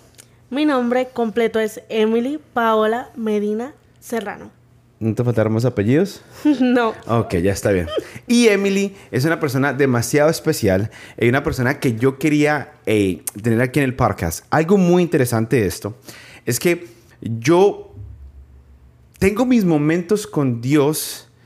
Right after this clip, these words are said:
Speaker 2: y Dios pone personas en el corazón mío que, que creo que tengo que invitar. Ah, y ha pasado mucho co-, eh, ha pasado con todos los invitados que he tenido.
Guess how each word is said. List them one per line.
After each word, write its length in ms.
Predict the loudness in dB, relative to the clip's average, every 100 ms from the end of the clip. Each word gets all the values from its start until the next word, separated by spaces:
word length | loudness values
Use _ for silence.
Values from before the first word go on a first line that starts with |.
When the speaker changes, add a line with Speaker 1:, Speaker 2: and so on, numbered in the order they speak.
| _ _ _ _ _ _ _ _
Speaker 2:
y 140 | -4 0
Dios 540 | 2 2 2 -2 -10 -14 -20 _ _ _
pone 260 | -2 0 -2
personas 760 | -2 -4 -2 -2 -2 -2 -4 -10 -20 _ _ -2
en 160 | 2
el 160 | 2 0
corazón 800 | 0 2 2 -2 0 0 0 -6 -16 _ _ _
mío 640 | -2 2 4 4 4 2 -2 -12 -20 -20 _ _ _ _ _ -4
que, 360 | -4 -4 -14 _ _ _ -2
que 300 | 0 -2 -2
creo 340 | 2 2 2
que 100 | 0
tengo 360 | 0 2 2 0
que 80 |
invitar. 400 | 0 0 -2 -6 -10 _ _ _ _ _ -20 -20 -20 -6
Ah, 440 | -2 0 0 -2 -6
y 80 | -2
ha 100 | 0
pasado 340 | 0 0 2 2
mucho 480 | 2 0 0 -2 -2
co-, 160 | -12 -6
eh, 300 | -2 -2 -4
ha 120 | -4 -2
pasado 300 | 0 2 0
con 140 | 0
todos 100 | 2
los 100 | 2
invitados 380 | 2 2 2 2
que 100 | 0
he 20 |
tenido. 360 | 0 0 0